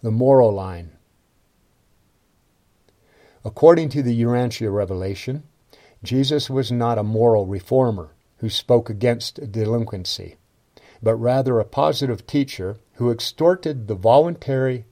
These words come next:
conformity of man's will to God's will, and who directed with few denunciations, and who directed what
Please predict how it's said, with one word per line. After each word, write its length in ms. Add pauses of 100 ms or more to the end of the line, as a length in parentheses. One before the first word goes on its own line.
conformity 960
of 160
man's 480
will 440 (400)
to 120
God's 460
will, 320 (580)
and 180
who 120
directed 720
with 460 (100)
few 300
denunciations, 1300 (580)
and 180
who 200
directed 640
what 460